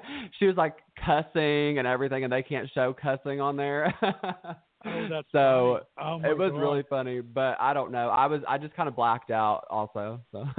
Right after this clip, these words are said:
Speaker 1: <laughs>
Speaker 2: I bet. No, I bet. Well, well, like I said, you're,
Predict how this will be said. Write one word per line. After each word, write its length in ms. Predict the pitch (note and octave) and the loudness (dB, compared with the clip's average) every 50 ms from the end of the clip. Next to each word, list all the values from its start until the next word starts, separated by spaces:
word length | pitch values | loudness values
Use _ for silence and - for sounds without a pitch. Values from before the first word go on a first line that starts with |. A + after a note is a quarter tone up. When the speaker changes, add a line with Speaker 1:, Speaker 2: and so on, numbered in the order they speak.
| G#3 - G#3 - - F3 - | 0 0 -2 -4 -6 -8 -10
Speaker 1:
<laughs> 440 | _ _ _ _ _ _ _ _ | _ _ _ _ _ _ _ _
Speaker 2:
I 100 | - E3+ | -8 -6
bet. 320 | E3 D3+ G3+ A#3 A3+ F3 C#3+ - | -2 2 2 2 2 2 -2 -4
No, 200 | F#3 C4 D4+ C#4+ | -6 -4 -2 -2
I 100 | G#3 F3 | -2 -4
bet. 320 | E3+ C4 C#4 G3 C#3 B2+ - _ _ _ _ _ _ _ _ - | -4 -4 -4 -4 -6 -8 -12 _ _ _ _ _ _ _ _ -14
Well, 280 | - F3+ F3+ F#3 F#3 F3 - | -12 -8 -6 -6 -6 -6 -8
well, 200 | E3+ E3+ F#3 F#3+ | -6 -6 -4 -2
like 180 | G3 G3+ G3 - G#3+ | -2 -4 -4 -6 -8
I 40 | F3 - | -8 -8
said, 200 | E3 C3 B2+ B2+ | -8 -8 -8 -8
you're, 180 | D3 F3 F#3 | -8 -8 -8